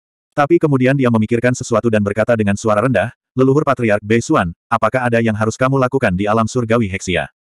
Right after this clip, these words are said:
Saya telah berada di sini selama lebih dari seratus tahun dan saya sangat mengenal tempat ini. Saya rasa saya dapat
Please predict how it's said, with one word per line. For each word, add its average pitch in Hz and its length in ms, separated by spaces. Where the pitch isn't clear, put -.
Saya 147 320
telah 147 160
berada 123 240
di 123 80
sini 123 240
selama 107 320
lebih 107 160
dari 120 160
seratus 110 320
tahun 123 320
dan 107 160
saya 123 320
sangat 117 240
mengenal 123 400
tempat 101 240
ini. 80 240
Saya 151 320
rasa 139 240
saya 120 240
dapat 117 240